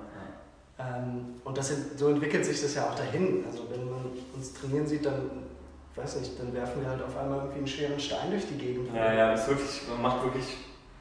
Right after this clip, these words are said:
Speaker 2: Und das ist ja aber auch irgendwie noch Parcours.
Speaker 1: Irgendwie schon,
Speaker 2: Also
Speaker 1: ne?
Speaker 2: die, das, das Schöne das, an so einer offenen Definition,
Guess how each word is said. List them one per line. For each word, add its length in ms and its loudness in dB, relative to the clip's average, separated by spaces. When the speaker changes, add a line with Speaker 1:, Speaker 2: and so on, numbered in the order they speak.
Speaker 2:
Und 240 2
das 180 0
ist 120 2
ja 120 10
aber 220 10
auch 120 8
irgendwie 260 4
noch 240 0
Parcours. 440 -2
Speaker 1:
Irgendwie 220 0
schon, 120 2
Speaker 2:
Also 160 8
Speaker 1:
ne? 120 6
Speaker 2:
die, 440 0
das, 420 -4
das 180 2
Schöne 400 8
das, 300 0
an 120 0
so 80 2
einer 200 4
offenen 300 6
Definition, 680 2